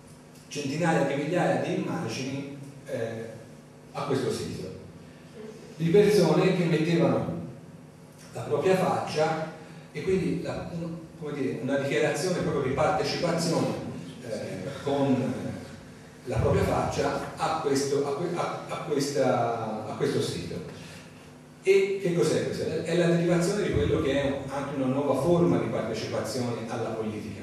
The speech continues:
no? Adesso non esistono più i comizi, una volta il problema era riempire le piazze per i comizi, adesso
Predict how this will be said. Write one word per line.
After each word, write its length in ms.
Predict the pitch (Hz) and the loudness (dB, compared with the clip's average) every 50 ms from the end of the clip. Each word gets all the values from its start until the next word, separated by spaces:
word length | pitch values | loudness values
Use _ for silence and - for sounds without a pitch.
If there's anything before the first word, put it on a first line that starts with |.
| - - | -10 -8
no? 140 | 120 120 120 - - - - - - - | -8 -8 -8 -10 -12 -14 -16 -18 -18 -12
Adesso 320 | - 131 151 151 - - 131 | -6 -2 -2 -2 0 0 -2
non 100 | 123 123 | -2 -2
esistono 320 | 123 - - 139 131 - | -2 -4 -2 -2 -2 -2
più 120 | - 135 123 | 0 -2 -2
i 40 | |
comizi, 500 | 117 117 113 110 113 110 104 - - - | -2 -2 -2 -2 -2 -2 -2 -2 -2 -2
una 100 | 104 104 | -4 -2
volta 500 | 110 123 123 - 117 107 107 - - - - - - - - - - - - | -2 -2 -2 -2 -2 -4 -4 -6 -8 -10 -12 -14 -16 -16 -18 -18 -20 -18 -16
il 80 | - - | -14 -14
problema 400 | - - - 123 127 131 - - | -10 -6 -2 -2 0 0 0 0
era 140 | 110 107 - | -2 -2 -2
riempire 440 | 113 113 110 110 110 123 120 113 - | -2 -4 -4 -4 -4 -4 -4 -2 -2
le 60 | - | -4
piazze 420 | - 113 113 - 123 - - - | -4 -2 -2 -2 -2 -4 -4 -6
per 160 | - - - - | -6 -6 -6 -6
i 80 | - | -6
comizi, 460 | 110 107 113 - - 110 - - - - | -6 -6 -4 -4 -4 -4 -6 -6 -6 -4
adesso 480 | 120 151 156 - - - - - - | -2 -2 -2 0 0 -2 -2 -2 -4